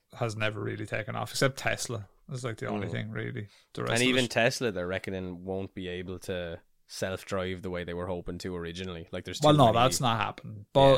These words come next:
Speaker 2: Yeah.
Speaker 1: Tesla has kind of become the Apple of, like, smart cars or, like, electric
Speaker 2: True.
Speaker 1: cars now,
Speaker 2: And they're,
Speaker 1: like,
Speaker 2: some of those cars look pretty fucking cool.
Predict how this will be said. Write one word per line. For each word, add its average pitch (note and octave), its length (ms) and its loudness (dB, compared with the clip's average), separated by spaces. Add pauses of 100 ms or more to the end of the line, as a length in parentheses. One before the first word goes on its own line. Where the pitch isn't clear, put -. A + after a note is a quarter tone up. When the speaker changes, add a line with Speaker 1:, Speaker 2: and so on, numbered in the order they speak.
(380)
Speaker 2:
Yeah. - 80 0
Speaker 1:
Tesla C3+ 340 6
has A#2 340 2
kind G#2+ 320 -2
of G2+ 80 -6
become G#2+ 340 -4
the G#2+ 120 -4
Apple G2+ 400 -4
of, G#2+ 160 -8
like, G#2+ 260 -8
smart A2 580 -2
cars A2 400 -2
or, G#2+ 200 0
like, G#2+ 180 -6
electric A2 320 -4
Speaker 2:
True. - 120 4
Speaker 1:
cars A2 340 -6
now, B2+ 120 -4
Speaker 2:
And F3 140 10
they're, E3 140 10
Speaker 1:
like, - 80 -4
Speaker 2:
some E3+ 200 4
of E3 60 4
those C#3 140 4
cars A2 320 6
look G2+ 160 -4
pretty F#2+ 180 -4
fucking F#2 300 -10
cool. F#2 320 -10